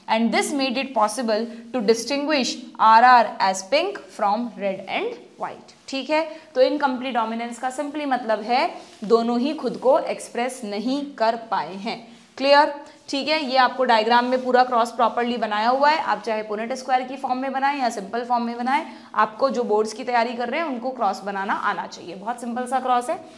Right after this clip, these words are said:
मैंने यहाँ पर बना के बता दिया। बस selfing जब दिखाओ तो पहले gamete बनाना, फिर उनका fusion दिखाना। ठीक है, आगे बढ़ें क्या? Then आगे क्या लिखा है? अच्छा, यहाँ पर आप इस चीज़ को लिख लेना बच्चों,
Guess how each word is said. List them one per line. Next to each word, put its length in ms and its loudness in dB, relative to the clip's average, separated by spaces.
मैंने 140 -4
यहाँ 140 -2
पर 140 -2
बना 240 0
के 120 -10
बता 240 2
दिया। 240 2
बस 160 -4
selfing 400 4
जब 160 0
दिखाओ 360 4
तो 120 -6
पहले 280 -2
gamete 420 -4
बनाना, 360 4
फिर 220 -2
उनका 240 -2
fusion 480 -4
दिखाना। 380 -8
ठीक 200 -6
है, 140 -2
आगे 240 4
बढ़ें 280 0
क्या? 160 4
Then 260 6
आगे 280 6
क्या 140 0
लिखा 260 0
है? 200 0
अच्छा, 340 4
यहाँ 420 2
पर 300 6
आप 180 6
इस 180 -6
चीज़ 200 -8
को 100 -6
लिख 200 -2
लेना 260 0
बच्चों, 300 -2